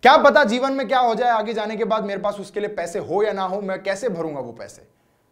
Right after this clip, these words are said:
आपको ये करना है कि आपको पहले पैसे जमा करने हैं कोई भी चीज के लिए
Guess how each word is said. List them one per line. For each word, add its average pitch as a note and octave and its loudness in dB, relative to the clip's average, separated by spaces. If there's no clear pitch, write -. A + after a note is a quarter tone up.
आपको F#3 4
ये G#3 8
करना B3 4
है C#4 2
कि A#3 -6
आपको G3+ 2
पहले F3 -4
पैसे D3+ -10
जमा C3 -10
करने F3 -8
हैं F#3+ -6
कोई F3 -4
भी D#3+ -6
चीज D3+ -10
के F3+ -8
लिए G#3 -6